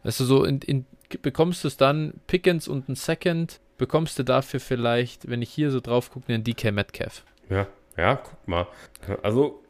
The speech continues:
Speaker 1: Das wär dann so ein Ding, wo ich sag, wenn das, wenn der da drin wär statt Pickens und Second, dann würde ich,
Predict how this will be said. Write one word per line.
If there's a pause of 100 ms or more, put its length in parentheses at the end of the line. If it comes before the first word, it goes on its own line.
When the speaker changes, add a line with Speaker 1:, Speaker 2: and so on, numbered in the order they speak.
(140)
Speaker 1:
Das
wär
dann
so
ein
Ding,
wo
ich
sag,
wenn
das,
wenn
der
da
drin
wär
statt
Pickens
und
Second,
dann
würde
ich,